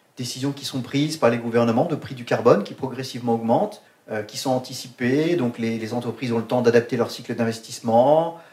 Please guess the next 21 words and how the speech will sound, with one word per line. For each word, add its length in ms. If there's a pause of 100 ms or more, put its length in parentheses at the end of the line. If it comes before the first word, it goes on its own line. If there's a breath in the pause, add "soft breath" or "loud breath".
(200 loud breath)
euh, 420
elles 160
ont 80
le 60
temps 440
de 120
se 80
projeter, 720
les 100
technologies 560
ont 60
le 60
temps 160
de 40
se 120
déployer, 440
donc 160
tout 120
se 40
passe 220
bien. 380